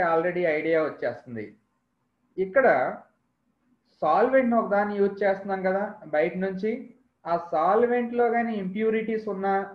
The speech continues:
దాన్ని తొలగించడం ఒక్కోసారి కష్టం అవుతుంది, అది తెలిసిందే. అలాగే solvent ని కూడా proper గా మనం remove చేసే టెక్నిక్స్ మళ్ళీ అవి చూసుకోవాలి. ఓకే, అలాగే హై మాలిక్యులర్ వెయిట్ ఉన్నటువంటి పాలిమర్స్ ని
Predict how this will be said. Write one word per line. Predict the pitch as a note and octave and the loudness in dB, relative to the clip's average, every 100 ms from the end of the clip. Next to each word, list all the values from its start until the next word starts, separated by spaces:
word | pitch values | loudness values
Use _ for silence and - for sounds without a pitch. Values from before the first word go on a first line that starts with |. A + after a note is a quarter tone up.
| E3 | -4
దాన్ని | E3+ F3 F3+ | -2 -2 0
తొలగించడం | E3 E3 F3+ F3+ G3 | 0 0 -2 -6 -6
ఒక్కోసారి | F3+ D#3+ D#3+ E3 - | -4 -4 -4 -4 -4
కష్టం | E3 - B2 | -6 -6 -10
అవుతుంది, | G#2 - G2+ G2 _ - | -10 -12 -18 -18 _ -14
అది | E3 F3+ - - | -10 -12 -12 -10
తెలిసిందే. | D3 C#3+ C#3+ B2 B2 - _ _ _ _ - | -10 -10 -6 -2 -2 -4 _ _ _ _ -4
అలాగే | F#3+ A#3 A#3 - | 0 2 0 0
solvent | D#3+ F3 G#3+ B3 A#3+ | 2 2 2 0 -2
ని | B3 A#3+ | 0 2
కూడా | A#3 A#3 G#3 G#3+ - - - | 4 4 2 -2 -8 -12 0
proper | D#3 F3 G#3+ A3+ A3+ | 2 4 4 2 2
గా | A3 | 0
మనం | G#3 G#3 E3+ | 0 0 0
remove | F3 G3+ G#3+ G#3 | -2 -4 -4 -2
చేసే | F#3 F#3 F#3 E3 | -2 -4 -4 -4
టెక్నిక్స్ | D3+ F3+ F#3 F3 | -6 -8 -10 -8
మళ్ళీ | D#3+ D#3+ E3+ - | -8 -6 -10 -8
అవి | C3+ C#3 | -8 -8
చూసుకోవాలి. | C3 A#2+ - A#2 A2 A2 A2 - _ _ _ _ _ _ F#3 | -10 -12 -8 -4 -4 -6 -8 -14 _ _ _ _ _ _ -4
ఓకే, | G#3 E3+ - - _ _ - | -2 -2 -8 -14 _ _ 0
అలాగే | G3+ A#3 G3+ E3 F3+ - D#3+ | 2 4 4 4 2 -6 -2
హై | E3 A#3 A#3 | 2 2 2
మాలిక్యులర్ | A3+ A3 A3 A3+ G#3+ G3+ | 2 2 2 2 2 2
వెయిట్ | G3+ G3+ | 0 0
ఉన్నటువంటి | G3+ G3 G3 G3 F#3+ F#3 | -4 -4 -4 -4 -4 -4
పాలిమర్స్ | F#3 E3+ F3 F3+ F3+ - | -2 0 0 -2 -4 -6
ని | G3 | -8